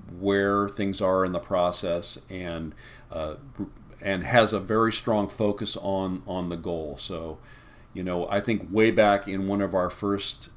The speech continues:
episodes, we had kind of talked about, uh, because this was at the time when, uh, Microsoft, uh, the Microsoft purchase of Minecraft or of Mojang, uh, was in the news, and,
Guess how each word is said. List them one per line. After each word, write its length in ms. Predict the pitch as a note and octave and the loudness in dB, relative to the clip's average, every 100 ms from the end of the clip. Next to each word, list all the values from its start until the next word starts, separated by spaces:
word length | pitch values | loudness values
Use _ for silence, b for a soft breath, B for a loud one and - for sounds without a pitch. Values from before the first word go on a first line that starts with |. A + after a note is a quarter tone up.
| - - | -20 -14
episodes, 640 | G2 F#2+ F#2 G2 F2 F2 - | -10 -6 -6 -4 -4 -4 -6
we 140 | F#2+ | -4
had 160 | F2+ E2+ - | -4 -6 -10
kind 180 | - G2 | -6 -6
of 80 | F2 | -4
talked 300 | G2+ F#2 - | -4 -4 -4
about, 500 | E2+ F2+ F2 E2 - - - - - | -2 2 2 0 -4 -18 -20 -16 -8
uh, 100 | F2 | -6
because 260 | E2+ G2+ | -6 -6
this 160 | A2 G#2+ | -4 -4
was 120 | G2 | -2
at 120 | F#2+ | -4
the 60 | F2 | -4
time 380 | - G2 F#2 F#2 | -6 -4 -4 -4
when, 440 | F2 E2 D#2+ D#2+ - - - - | -6 -6 -8 -10 -14 -18 -18 -14
uh, 200 | E2+ E2 D#2 | -10 -10 -6
Microsoft, 840 | F2+ F#2+ F#2+ - F#2+ E2+ - - - | -4 -4 -6 -2 2 2 0 -8 -16
uh, 500 | E2+ D#2+ D#2+ D#2 D#2 D2+ - | -12 -10 -8 -8 -10 -12 0
the 60 | |
Microsoft 460 | A2 A2 G2+ G#2 - | 0 0 -2 -4 -2
purchase 320 | G#2+ F2+ - | -6 -6 -8
of 60 | E2 | -6
Minecraft 720 | F2+ F2+ E2 D#2+ C#2+ C#2 E2+ | -6 -6 -8 -8 -8 -8 -10
or 100 | E2+ | -10
of 80 | |
Mojang, 560 | E2+ F#2 F2+ E2 D2 C2+ C2 b b b - | -4 -4 -4 -6 -12 -14 -18 b b b -14
uh, 80 | F2 | -10
was 200 | F2+ F2 | -6 -4
in 120 | F#2+ | -4
the 100 | F2+ | -6
news, 420 | E2+ D2+ C#2 C#2 | -6 -8 -10 -10
and, 480 | - E2 D#2+ D#2+ D2 | -12 -12 -12 -12 -14